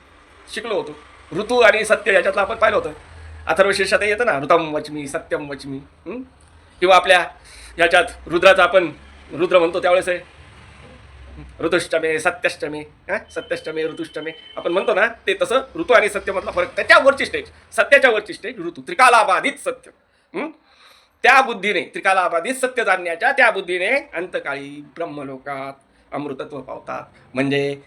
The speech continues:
ब्र-, परमात्म्याशी एक रूप होऊन आनंदमय अवस्थेत येतात, म्हणजे कैवल्य अवस्था, मुक्ती. हं?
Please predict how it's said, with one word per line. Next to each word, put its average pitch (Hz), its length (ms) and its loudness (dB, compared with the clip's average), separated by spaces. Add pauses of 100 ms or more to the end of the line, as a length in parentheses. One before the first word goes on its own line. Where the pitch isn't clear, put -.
(240)
ब्र-, 143 140 2
परमात्म्याशी 151 880 -2 (100)
एक 196 240 -2
रूप 139 180 -10
होऊन 160 280 -4 (180)
आनंदमय 135 640 -2 (120)
अवस्थेत 135 460 -10 (220)
येतात, 123 540 -10
म्हणजे 139 220 -8
कैवल्य 123 480 -6
अवस्था, - 340 -14
मुक्ती. 113 420 -12 (640)
हं? 247 160 -4